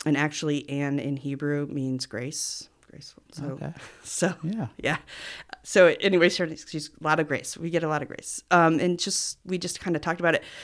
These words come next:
Speaker 1: It was a, you know, I don't have a lot of memory around naming her. Um, there's, because it, you know, you,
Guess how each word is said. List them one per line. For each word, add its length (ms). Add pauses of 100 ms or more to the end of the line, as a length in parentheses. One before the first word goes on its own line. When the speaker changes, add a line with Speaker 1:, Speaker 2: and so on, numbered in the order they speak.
(200)
Speaker 1:
It 60
was 140
a, 220 (400)
you 100
know, 80
I 40
don't 140
have 120
a 40
lot 140
of 60
memory 340
around 440 (240)
naming 340
her. 300 (140)
Um, 420 (1300)
there's, 400
because 680 (100)
it, 280 (1600)
you 160
know, 100
you, 380